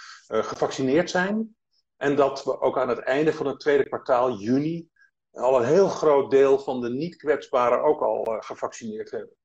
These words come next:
En dan vragen natuurlijk heel veel mensen: loopt dat vaccinatieproces nu goed genoeg?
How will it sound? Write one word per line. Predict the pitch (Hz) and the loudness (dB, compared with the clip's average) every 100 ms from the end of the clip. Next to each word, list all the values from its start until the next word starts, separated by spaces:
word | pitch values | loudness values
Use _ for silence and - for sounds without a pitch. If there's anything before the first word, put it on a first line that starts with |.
| _ _ _ _ _ - _ _ | _ _ _ _ _ -20 _ _
En | 120 | -2
dan | 156 165 - _ _ _ | -2 -2 -10 _ _ _
vragen | 165 180 165 | 0 2 0
natuurlijk | 156 151 165 | -4 0 2
heel | 226 | 2
veel | 180 143 | 0 -6
mensen: | 123 131 - 180 185 _ _ _ | -8 -10 -16 -18 -20 _ _ _
loopt | 107 131 156 156 | 0 2 2 2
dat | 143 - | 0 0
vaccinatieproces | 131 - 120 107 - - 113 - 107 | -4 -4 -4 -4 -4 -12 -14 -12 -12
nu | 113 98 | -10 -4
goed | - 156 | -2 0
genoeg? | - 175 214 233 - | 2 2 4 2 -4